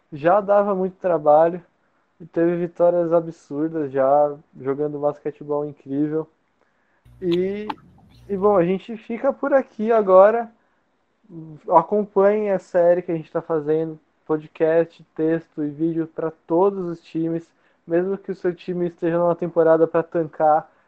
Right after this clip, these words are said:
mesmo que o seu time não, não esteja num momento empolgante, a gente vai falar do seu time e,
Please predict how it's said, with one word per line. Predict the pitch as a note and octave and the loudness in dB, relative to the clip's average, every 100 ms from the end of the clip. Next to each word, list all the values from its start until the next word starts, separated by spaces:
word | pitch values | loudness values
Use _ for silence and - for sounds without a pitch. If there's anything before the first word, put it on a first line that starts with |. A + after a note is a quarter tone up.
| _ | _
mesmo | D#3 D#3 E3+ | -6 -4 -4
que | F3 | -6
o | F3+ | -6
seu | F3+ E3+ | -6 -8
time | - E3+ | -8 -8
não, | E3 E3 D#3+ D3 - - - F3+ | -4 -4 -4 -8 -16 -20 -20 -16
não | D3+ D3 | -8 -8
esteja | D3+ - D#3 D3+ D#3 D3 C#3+ - _ _ _ D#3 | -8 -6 -4 0 2 2 0 -6 _ _ _ -8
num | D#3 | -2
momento | D#3 D#3+ D#3+ E3+ | 0 0 -2 -4
empolgante, | E3 - E3 D3+ D#3 E3+ E3+ | -4 0 0 4 2 2 -2
a | F3 | -6
gente | E3+ | -4
vai | E3+ F#3 | 0 0
falar | - F#3+ F3+ | 2 0 2
do | F3 | -2
seu | D#3+ E3+ | -6 -10
time | E3+ D#3+ E3 | -10 -10 -8
e, | E3 E3 E3 D#3 D#3 | -6 -6 -6 -6 -8